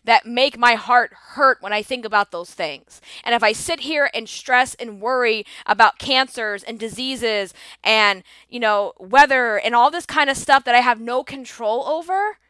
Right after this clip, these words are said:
that's enough to, like, knock you down big time.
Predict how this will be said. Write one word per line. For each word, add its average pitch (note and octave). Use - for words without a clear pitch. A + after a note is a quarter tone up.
that's C4+
enough E4
to, D4
like, A#3+
knock A#3+
you C4
down G#3+
big A#3+
time. F3+